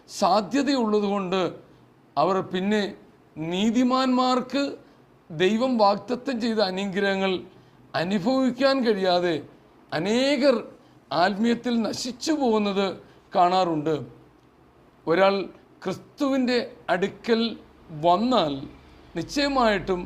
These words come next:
പാപമോചനം ലഭിക്കും. വിശ്വാസ സ്നാനം ഏറ്റിട്ട് ആത്മീയത്തിൽ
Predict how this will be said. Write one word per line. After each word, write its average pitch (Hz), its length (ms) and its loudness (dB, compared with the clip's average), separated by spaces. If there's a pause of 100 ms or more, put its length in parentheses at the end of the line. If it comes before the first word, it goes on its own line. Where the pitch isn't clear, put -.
(460)
പാപമോചനം 220 880 2 (1000)
ലഭിക്കും. 214 500 0 (720)
വിശ്വാസ 208 560 2 (200)
സ്നാനം 196 400 -2 (720)
ഏറ്റിട്ട് 233 500 -2 (840)
ആത്മീയത്തിൽ 220 480 0